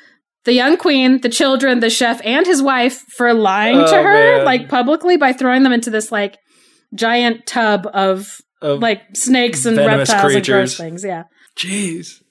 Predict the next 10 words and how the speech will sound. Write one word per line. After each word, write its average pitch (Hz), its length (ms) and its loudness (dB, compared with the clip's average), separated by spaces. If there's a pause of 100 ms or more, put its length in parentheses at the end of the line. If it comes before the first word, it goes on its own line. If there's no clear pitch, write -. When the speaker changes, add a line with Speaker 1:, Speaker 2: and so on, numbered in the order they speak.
Speaker 1:
Yep. 226 240 -2 (960)
So 294 440 0
as 262 340 -2
they're 262 220 0
all 285 280 2
about 247 380 0
to 247 40 -8
be 226 180 -2
thrown 226 540 0
in 262 680 0